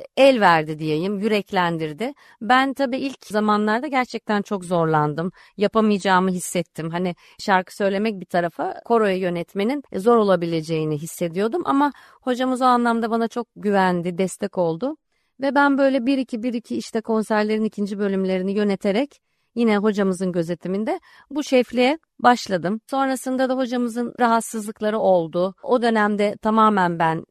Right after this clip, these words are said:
yönetmek zorunda kaldım. Ve sonrasında da tamamen bu görevi üstlendim.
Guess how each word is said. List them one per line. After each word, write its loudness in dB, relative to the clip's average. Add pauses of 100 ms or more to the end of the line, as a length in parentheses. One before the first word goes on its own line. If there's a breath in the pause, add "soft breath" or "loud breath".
yönetmek -4
zorunda -6
kaldım. -2 (140)
Ve 0
sonrasında 0
da 0 (220 soft breath)
tamamen 0
bu -6
görevi -2
üstlendim. -4